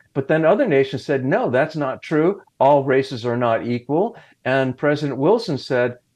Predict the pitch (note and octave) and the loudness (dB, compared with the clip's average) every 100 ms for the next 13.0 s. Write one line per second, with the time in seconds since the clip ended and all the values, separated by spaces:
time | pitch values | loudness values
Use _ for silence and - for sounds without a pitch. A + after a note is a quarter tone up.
0 | _ C#3+ D3+ F3 F#3+ G3 E3+ C#3 C#3 C#3+ | _ -2 0 0 0 -2 0 -2 0 2
1 | D#3+ B2+ B2 - C3 C3 B2 B2 - D3 | 2 0 -4 -8 -6 -4 -4 -10 -8 -4
2 | C#3+ C#3+ C3+ B2 C3 D3 G3 E3+ G#2+ - | -2 -2 -4 -4 0 2 2 0 -2 -6
3 | A#2+ A2 G#2+ A2 C3+ C#3+ D3 A#2+ A2 C3 | -4 -2 -2 -4 -2 -2 -2 -4 -4 0
4 | F#3 G2+ E2+ - _ _ _ - B2 B2 | 2 0 -6 -18 _ _ _ -2 -2 -2
5 | B2+ - C#3 A3+ F3 D3+ G#3 A#3 D#3+ A2+ | -6 -6 -2 0 -2 -6 0 2 4 2
6 | G#2+ G2 G2 A2+ G#2 A2 G2+ F#2+ F#2 - | 0 -4 -4 -4 -4 -4 -6 -6 -8 -14
7 | _ _ - B2+ B2+ B2 C3 C3+ D#3 C#3+ | _ _ -10 -4 -4 -4 -2 0 0 0
8 | C3+ A#2 - A#2+ B2+ B2 D3+ C#3+ A2 G#2+ | -2 -6 -8 -4 -2 0 0 -2 -4 -4
9 | A2+ B2 B2 D#3+ A3+ - A#2 G#2+ A#2+ B2 | -2 -4 -4 -6 -6 -2 -2 -2 -4 -6
10 | A#2 C3 C3 C3+ C#3 A#2+ B2 - B2+ B2 | -6 -4 -2 0 -2 0 -2 0 -4 -4
11 | A2+ A#2 - B2 A2 G#2+ G#2 A2 G#2 G#2 | -8 -8 -6 -4 -2 -4 -4 -8 -6 0
12 | E3+ A#2+ - _ - C3+ D3 D3 A#2 G2 | 2 0 -4 _ 0 0 0 2 2 0